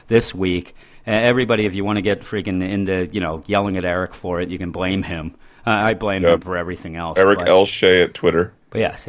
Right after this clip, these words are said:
Speaker 1: <laughs> yes, Eric L Shea. And, yeah, and you can message him now 'cause he's busy, you know, tweeting away, I, I bet you. I'm wondering what he's doing now. I'm looking. There he is. See if he tweeted anything.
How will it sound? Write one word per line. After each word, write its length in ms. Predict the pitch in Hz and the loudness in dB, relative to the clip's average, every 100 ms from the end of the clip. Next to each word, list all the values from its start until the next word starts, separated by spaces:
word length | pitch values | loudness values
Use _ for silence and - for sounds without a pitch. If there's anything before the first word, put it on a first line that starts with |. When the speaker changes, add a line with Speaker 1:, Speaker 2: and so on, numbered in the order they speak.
| - | -10
Speaker 1:
<laughs> 100 | - | 0
yes, 300 | 131 - - | 0 0 -10
Eric 320 | 90 87 98 | -12 -12 -10
L 120 | 104 | -8
Shea. 360 | 101 - 90 85 135 - 147 | -8 -8 -10 -6 -8 -8 -8
And, 300 | 117 110 107 | -4 -4 -2
yeah, 240 | 147 135 117 | -2 -2 -4
and 180 | 127 | -4
you 80 | 139 | -4
can 160 | 147 190 | -4 -4
message 300 | 202 - 185 | -4 -6 -8
him 100 | 185 | -6
now 200 | 190 202 | -6 -6
'cause 240 | 156 143 | -6 -8
he's 200 | 180 175 | -10 -14
busy, 460 | - 180 180 170 147 | -10 -10 -10 -14 -10
you 80 | 156 | -8
know, 140 | 143 | -8
tweeting 320 | - 131 165 233 | -8 -6 -4 0
away, 260 | 214 165 | 0 0
I, 280 | 107 98 101 | 0 -2 -4
I 40 | 90 | -4
bet 260 | 101 95 | -4 -4
you. 180 | 131 143 _ - | -4 -6 _ -10
I'm 140 | 117 | -6
wondering 300 | 135 147 131 | -4 -2 -2
what 100 | 127 | -4
he's 120 | 117 | -6
doing 260 | - 113 101 | -6 -6 -6
now. 180 | 95 90 | -6 -8
I'm 160 | 90 95 | -8 -8
looking. 380 | 95 101 95 92 | -8 -8 -8 -8
There 160 | 92 | -8
he 100 | 95 | -8
is. 440 | 92 92 87 - _ | -8 -8 -10 -14 _
See 240 | - - 90 | -20 -18 -18
if 80 | |
he 100 | 87 | -18
tweeted 500 | 82 - 131 135 131 127 | -20 -14 -8 -6 -6 -6
anything. 880 | 127 127 - - 120 120 120 110 | -6 -8 -10 -12 -8 -6 -6 -8